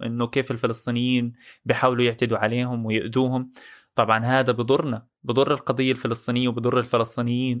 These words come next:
وبحاول إنهم يغطوا على القضية الفلسطينية. آه، التجزئة اللي هم عملوها في الفلسطيني بشكل عام، والتقسيم اللي صار في فلسطين،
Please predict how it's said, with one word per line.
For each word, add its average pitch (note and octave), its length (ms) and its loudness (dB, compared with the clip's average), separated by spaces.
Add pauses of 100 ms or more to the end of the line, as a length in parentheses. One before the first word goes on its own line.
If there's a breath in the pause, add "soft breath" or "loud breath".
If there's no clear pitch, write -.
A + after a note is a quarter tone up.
وبحاول B2+ 500 0
إنهم B2 380 -4 (340 soft breath)
يغطوا B2+ 360 2
على A#2 120 2
القضية B2 380 0
الفلسطينية. A#2 760 -4 (1120)
آه، A#2 320 2
التجزئة A#2 540 0
اللي A#2 160 -2
هم B2+ 200 -2
عملوها A#2 500 2
في A#2 200 -4
الفلسطيني A2+ 640 -2
بشكل A#2+ 340 -4
عام، A#2 260 2
والتقسيم B2+ 540 -2
اللي A2+ 180 0
صار A#2+ 220 0
في A#2+ 120 -10
فلسطين، A#2 720 -6